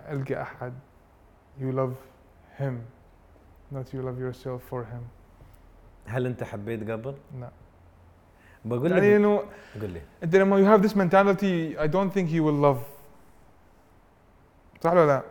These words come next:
Speaker 2: هي بمس-، بمفهومك أنت، هي ما
Speaker 1: إيه،
Speaker 2: بينطبق.
Speaker 1: يعني it's, it's not gonna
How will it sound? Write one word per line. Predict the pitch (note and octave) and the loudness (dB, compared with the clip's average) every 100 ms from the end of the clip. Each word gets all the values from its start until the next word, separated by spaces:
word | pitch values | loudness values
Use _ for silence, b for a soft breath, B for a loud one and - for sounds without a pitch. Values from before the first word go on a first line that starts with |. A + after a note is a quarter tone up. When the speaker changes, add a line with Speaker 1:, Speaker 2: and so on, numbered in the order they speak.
| - - _ _ _ _ _ _ _ _ _ _ - - | -18 -20 _ _ _ _ _ _ _ _ _ _ -20 -4
Speaker 2:
هي | D#3+ C3+ A2 | -2 0 -2
بمس-، | A#2 A#2 C3+ C3+ - | -4 -2 0 -2 -4
بمفهومك | B2 C3 B2 A#2 A#2+ D3+ E3+ D#3+ F#3 | -2 -2 0 -2 -2 0 2 2 0
أنت، | F3+ | -2
هي | D#3+ A#2 | -2 -4
ما | F#2 E3+ | 0 4
Speaker 1:
إيه، | E3 | 6
Speaker 2:
بينطبق. | C#3+ C#3+ | 6 4
Speaker 1:
يعني | C#3+ D#3 D3 | 0 -2 -4
it's, | D3 C#3 C#3 C3+ C3 D3 | -6 -10 -8 -10 -12 -12
it's | D3+ | -6
not | F3 D#3+ | -4 0
gonna | D3+ C#3+ C3 B2+ | 0 0 -6 -10